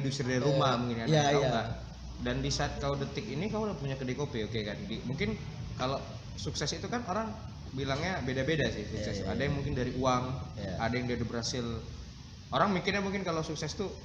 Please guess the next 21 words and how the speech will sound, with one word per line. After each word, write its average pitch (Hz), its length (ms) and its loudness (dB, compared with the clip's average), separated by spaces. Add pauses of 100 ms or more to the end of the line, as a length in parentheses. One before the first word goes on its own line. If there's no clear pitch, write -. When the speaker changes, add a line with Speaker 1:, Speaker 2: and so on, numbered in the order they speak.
(160)
Speaker 1:
uang 143 240 4
banyak 156 400 6
gitu 104 240 -4
loh. - 120 -6 (520)
Speaker 2:
Iya. 101 160 -4
Speaker 1:
Tapi 98 140 0
kalau 151 180 4
aku 127 160 2
pribadi, 135 560 2
sukses 123 320 -4
tuh 202 160 -2
tergantung 156 420 -2
pola 123 220 0
pikir 127 320 -4 (160)
kita 127 180 -4
punya 123 220 -4
sesuatu 123 560 -4
yang 120 240 -2
bisa 117 400 -4 (880)
apa 147 420 4
gitu, 117 140 0